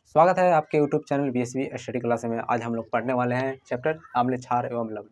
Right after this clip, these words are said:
ठीक है। Science chapter का क्या है, ठीक है, हम लोग first chapter क्या क्या पढ़ चुके हैं, ठीक है। पहला chapter क्या था? रासायनिक अभिक्रिया एवं समीकरण। और ये हमारा topic है आम्ल क्षार एवं लवण, ठीक है। तो आम्ल क्षार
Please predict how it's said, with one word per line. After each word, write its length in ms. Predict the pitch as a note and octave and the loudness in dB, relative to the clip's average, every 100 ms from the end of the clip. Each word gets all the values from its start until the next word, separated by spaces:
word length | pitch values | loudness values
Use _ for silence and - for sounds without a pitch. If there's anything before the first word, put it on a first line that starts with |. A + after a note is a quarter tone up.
| - | -12
ठीक 120 | B2+ | -8
है। 80 | C#3+ _ _ _ _ _ | -8 _ _ _ _ _
Science 320 | - C#3+ D#3+ | -2 0 0
chapter 320 | D#3+ C#3 C#3+ C#3 | -2 -2 0 -2
का 180 | C#3 C3 | -2 -2
क्या 220 | - B2 | -2 0
है, 120 | B2+ - _ _ C#3+ | 0 -6 _ _ -4
ठीक 100 | B2+ | 0
है, 140 | A2 | -2
हम 160 | G#2+ A#2 | -2 -4
लोग 180 | A#2 - _ - | -4 -8 _ -4
first 200 | C3+ - | -4 -2
chapter 300 | C3 B2 C3+ | -4 -4 -4
क्या 160 | C3+ B2+ | -2 -2
क्या 160 | C3 | -2
पढ़ 160 | B2 A2 | -2 -6
चुके 200 | - - | -6 -18
हैं, 80 | - _ _ C#3 | -20 _ _ -4
ठीक 80 | |
है। 120 | B2+ A#2+ _ _ - | -4 -6 _ _ -2
पहला 160 | C3+ | 0
chapter 240 | C#3 C#3 D3 | 0 0 0
क्या 140 | D#3+ | 0
था? 100 | D#3 | 0
रासायनिक 380 | B2+ A#2 B2 C3 | 0 -2 -2 -2
अभिक्रिया 380 | B2 B2 C3 C3 | -4 -2 0 2
एवं 180 | D3 F3+ _ _ _ | 2 -2 _ _ _
समीकरण। 460 | - C#3+ D3 D#3+ E3 - _ B2+ | -4 -2 0 -2 -4 -12 _ 2
और 180 | C#3 D3+ | 2 4
ये 120 | D#3+ | 2
हमारा 320 | D3+ D3 D3+ C#3 | 2 0 0 0
topic 300 | C3+ D#3+ D3+ | 0 0 -2
है 100 | D3 | 0
आम्ल 200 | B2+ C3+ | 0 -2
क्षार 260 | B2+ B2 B2 | -4 -2 -2
एवं 200 | A2+ G#2+ | -2 -2
लवण, 200 | G#2+ G2+ | -6 -6
ठीक 180 | C#3 C3+ | -6 -6
है। 80 | C3+ _ _ _ _ _ | -8 _ _ _ _ _
तो 380 | B2 A2+ A2+ - - | -4 -2 -2 -6 -6
आम्ल 260 | C3 C#3 D3+ _ _ | -4 -4 -6 _ _
क्षार 360 | - B2 B2 | -4 -2 -2